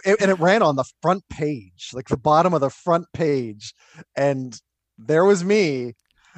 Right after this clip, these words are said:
And so I, like, when, and, and the article, like, it,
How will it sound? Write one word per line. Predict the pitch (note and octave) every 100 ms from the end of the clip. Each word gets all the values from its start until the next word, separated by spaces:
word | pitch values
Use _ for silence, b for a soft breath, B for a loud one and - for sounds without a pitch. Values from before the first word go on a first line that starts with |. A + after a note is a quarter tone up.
| B
And | D3+ E3
so | G3 E3+
I, | D#3+ F3
like, | D3+ E3+ E3
when, | E3+ C3+ _ _ _ _ _ _ _ _ _ _ _ -
and, | E3+ E3+
and | F#3 E3+
the | F#3
article, | F#3+ A3 B3+ - F#3 D#3+
like, | D3 D3 _ -
it, | D#3